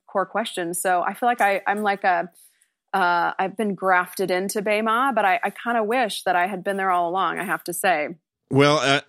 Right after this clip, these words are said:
Speaker 2: man, I, I, I wish you had been here all along too, but I'm glad, and it's such a great segue. I mean, I remember <clears throat> when we had our first conversation, um, and, and you already told us a little bit about your story, so I'm gonna,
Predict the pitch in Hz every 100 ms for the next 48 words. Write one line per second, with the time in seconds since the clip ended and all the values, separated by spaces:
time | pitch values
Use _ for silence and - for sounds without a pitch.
0 | - 104 101 120 131 123 104 113 123 131
1 | 131 - 127 131 165 160 120 135 127 131
2 | 120 117 113 107 - 156 117 120 123 117
3 | 107 117 120 123 123 113 - 113 107 113
4 | - 127 110 117 98 - 120 110 92 87
5 | - 120 123 120 117 120 120 131 131 123
6 | 117 - _ _ - - 113 123 117 110
7 | 123 120 - 127 117 - 123 104 - 113
8 | 123 110 92 92 - _ _ _ _ _
9 | 120 113 101 95 82 - _ - 110 107
10 | - _ 110 110 110 123 123 - 123 -
11 | 110 107 104 110 95 95 - 110 110 -
12 | 104 110 104